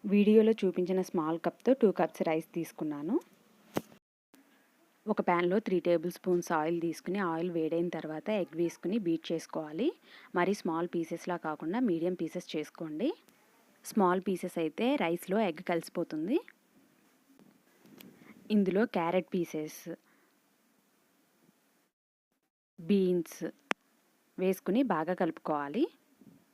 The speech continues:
క్యారెట్, బీన్స్ సెవెంటీ పర్సెంట్ కుక్ అవ్వగానే అందులో రెడ్ చిల్లీ పౌడర్ వన్ స్పూన్, బ్లాక్ పెప్పర్ పౌడర్ హాఫ్ స్పూన్, కొరియాండర్ పౌడర్ హాఫ్ స్పూన్,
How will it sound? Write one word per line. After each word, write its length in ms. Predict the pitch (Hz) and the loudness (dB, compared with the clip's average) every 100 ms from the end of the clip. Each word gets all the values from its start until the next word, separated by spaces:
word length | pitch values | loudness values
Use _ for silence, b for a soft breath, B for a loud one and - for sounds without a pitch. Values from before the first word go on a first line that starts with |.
| _ _ _ _ _ _ _ _ _ _ _ _ _ _ _ _ _ - | _ _ _ _ _ _ _ _ _ _ _ _ _ _ _ _ _ 0
క్యారెట్, 340 | 196 196 190 | 2 2 0
బీన్స్ 280 | 185 185 190 | 0 0 -2
సెవెంటీ 340 | 208 175 165 175 | -4 -4 -2 -2
పర్సెంట్ 360 | 170 160 202 | -4 -6 -6
కుక్ 220 | - - 175 | -6 -4 -4
అవ్వగానే 420 | 165 165 160 196 | -4 -6 -4 -4
అందులో 360 | 196 160 160 208 | -2 -4 -2 -2
రెడ్ 200 | 208 156 | -2 -4
చిల్లీ 240 | - 175 180 | -6 -6 -4
పౌడర్ 380 | 175 160 165 165 | -4 -4 -4 -4
వన్ 200 | 160 151 | -4 -6
స్పూన్, 400 | - 160 160 151 B B B - | -10 -10 -8 -10 B B B -6
బ్లాక్ 340 | 156 175 180 | 0 2 2
పెప్పర్ 280 | 190 175 170 | -2 -2 -4
పౌడర్ 320 | 165 170 165 - | -2 -2 -4 -4
హాఫ్ 220 | 165 151 | -4 -6
స్పూన్, 380 | - - 156 156 - b b b b _ | -10 -8 -6 -8 -10 b b b b _
కొరియాండర్ 480 | 202 180 185 190 190 | 2 4 2 0 -2
పౌడర్ 340 | 175 165 170 170 | -4 -4 -6 -6
హాఫ్ 240 | 165 156 | -6 -6
స్పూన్, 420 | - - 165 160 | -12 -8 -6 -6